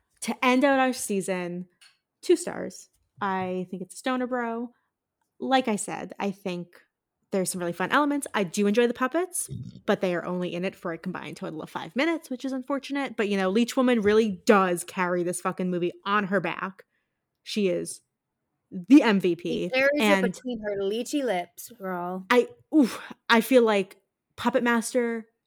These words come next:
Speaker 1: Furnace, Leech Woman, five out of five stars. But
Speaker 2: <laughs>
Speaker 1: O G nineteen eighty-nine Puppet Master, two stars.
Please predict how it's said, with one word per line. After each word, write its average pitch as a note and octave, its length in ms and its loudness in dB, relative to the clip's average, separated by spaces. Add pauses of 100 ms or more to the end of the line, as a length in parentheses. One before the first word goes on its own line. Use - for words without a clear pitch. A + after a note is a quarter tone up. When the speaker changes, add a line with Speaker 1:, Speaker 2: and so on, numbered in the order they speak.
(120)
Speaker 1:
Furnace, G#3+ 520 0
Leech G#3 260 0
Woman, C4 400 -2
five F#3+ 320 2
out F3 100 -2
of F3 80 -8
five - 320 -8
stars. - 520 -8 (300)
But C4+ 380 -2 (320)
Speaker 2:
<laughs> - 340 -20
Speaker 1:
O B3+ 160 8
G C4 140 2
nineteen C4 300 2
eighty-nine A#3 400 6
Puppet A#3 220 2
Master, G3+ 420 -2 (200)
two - 120 -8
stars. - 360 -14